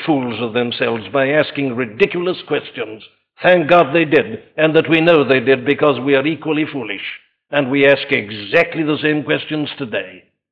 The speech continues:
Here they are then, and they represent, I say, the modern man, if you like, the world, listening to the gospel. The gospel is spoken by the Lord Jesus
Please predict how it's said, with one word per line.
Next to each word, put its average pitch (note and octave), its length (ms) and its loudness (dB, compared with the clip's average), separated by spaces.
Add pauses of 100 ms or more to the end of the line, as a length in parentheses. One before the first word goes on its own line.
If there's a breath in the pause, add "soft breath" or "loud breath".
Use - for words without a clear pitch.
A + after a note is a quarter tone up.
(260)
Here C4+ 260 8
they C4+ 160 8
are D#3+ 320 6
then, A#2+ 320 0
and D#3 240 2
they D#3+ 120 6
represent, E3 640 2
I A#3 140 6 (160)
say, A3+ 420 4 (1120)
the A3 140 4
modern C4 360 6
man, F#3 240 4
if - 160 0
you B2+ 120 0
like, D3 280 -4 (200)
the F3 100 4
world, C3+ 680 2 (680)
listening G#3 520 2
to G3 100 0
the F3+ 120 2
gospel. - 640 -4 (340)
The D3 80 0
gospel E3+ 500 2
is C#3+ 140 -4
spoken D3 520 0 (200 loud breath)
by D3+ 180 4
the D3 140 4
Lord D3+ 300 4
Jesus C#3+ 360 -2